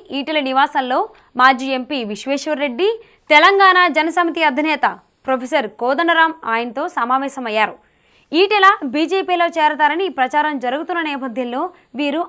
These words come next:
ఆయన్ను కలిశారు. బీజేపీలో చేరవద్దని, కేసీఆర్కు వ్యతిరేకంగా ఐక్యవేదికను ఏర్పాటు చేద్దామని కోరారు. చివరి ప్రయత్నంగా చర్చలు జరిపారు. ఈటెలకు నైతికంగా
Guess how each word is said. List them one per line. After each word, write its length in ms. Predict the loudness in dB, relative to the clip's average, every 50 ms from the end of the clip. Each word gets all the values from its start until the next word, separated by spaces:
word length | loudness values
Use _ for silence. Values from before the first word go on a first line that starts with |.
| -4 -2 -2
ఆయన్ను 260 | -2 -2 -2 -4 -4 -4
కలిశారు. 400 | -4 -6 -4 -4 -4 -4 -4 -4 -10 _ _ _ _ _ _ _ _ _ -10
బీజేపీలో 680 | -6 -2 -2 0 0 0 -2 -4 -4 -4 -4 -4 -4 -4 -4 -4
చేరవద్దని, 540 | -4 0 0 0 0 -2 -4 -4 -2 -2 -2 -4 -6 -12 _ _ _ _ -6
కేసీఆర్కు 520 | -2 -2 -2 0 0 2 2 2 2 2 -2 0 0
వ్యతిరేకంగా 600 | -2 0 -2 -2 -2 -2 -2 -2 2 2 4 4 2 0 -4 -16 _ _ _ 2 2 2
ఐక్యవేదికను 560 | 2 2 0 0 0 0 -2 -2 -2 -2 0 2 4 4 4
ఏర్పాటు 300 | 4 4 2 2 2 0 -4 -4
చేద్దామని 460 | -4 -2 0 -2 0 0 -2 -4 -4 -4 -4
కోరారు. 320 | -2 0 2 2 2 0 -4 _ _ _ _ _ _ _ _ -4
చివరి 220 | 0 2 2 2 4 6
ప్రయత్నంగా 480 | 6 4 4 4 0 -4 -2 0 2 0 0 0
చర్చలు 360 | -2 -4 -4 -4 -4 -4 -4 -2 -4
జరిపారు. 360 | -4 -2 0 0 0 0 -2 -10 _ _ _ _ _ _ _ -2 -2
ఈటెలకు 400 | 0 0 0 0 0 0 -2 -2 -2 -4 -6 -8 -14 _ -4 0
నైతికంగా 540 | 2 2 2 2 0 0 -2 0 0 2